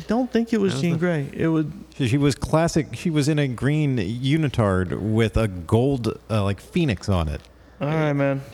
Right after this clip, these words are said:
Speaker 2: But Siren also
Speaker 1: You're allowed
Speaker 2: has kind
Speaker 1: your
Speaker 2: of a
Speaker 1: incorrect
Speaker 2: bird look.
Speaker 1: opinion.
Speaker 2: But, ah, so, <sighs> yeah, I,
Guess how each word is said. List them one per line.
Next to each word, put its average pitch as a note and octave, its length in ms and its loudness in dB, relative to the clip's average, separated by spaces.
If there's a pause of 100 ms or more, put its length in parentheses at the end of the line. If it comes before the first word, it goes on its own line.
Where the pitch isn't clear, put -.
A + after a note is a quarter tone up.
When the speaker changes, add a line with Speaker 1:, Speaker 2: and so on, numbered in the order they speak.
(300)
Speaker 2:
But D3+ 240 -2
Siren G3 420 -2
also E3 180 2
Speaker 1:
You're D#3+ 120 4
allowed F#3 160 4
Speaker 2:
has F#3 100 2
kind F3 60 0
Speaker 1:
your E3+ 180 2
Speaker 2:
of E3 60 0
a - 20 -2
Speaker 1:
incorrect D#3 320 -2
Speaker 2:
bird D#3 60 0
look. - 100 -4
Speaker 1:
opinion. C#3 240 2
Speaker 2:
But, - 80 -2 (380)
ah, F#2+ 240 -6 (100)
so, G#2+ 260 0 (460)
<sighs> - 360 -18 (360)
yeah, - 180 -6 (440)
I, C#3+ 200 -4